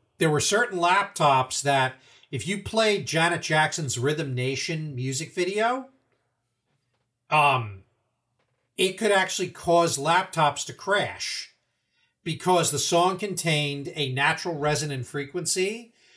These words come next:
for that specific model of, uh, fifty-four hundred R P M laptop hard drives that certain manufacturers used.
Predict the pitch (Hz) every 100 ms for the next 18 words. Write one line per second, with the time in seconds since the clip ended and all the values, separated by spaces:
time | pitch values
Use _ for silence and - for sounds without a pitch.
0 | _ _ _ - 170 165 165 - 180 185
1 | 170 139 160 170 170 147 127 - - -
2 | 139 135 160 - 160 147 156 139 143 143
3 | 143 - 147 139 131 127 135 135 143 127
4 | 170 247 165 139 120 117 117 107 - -
5 | _ _ _ - 151 - 170 147 151 143
6 | 131 202 247 - 143 117 120 110 98 -
7 | -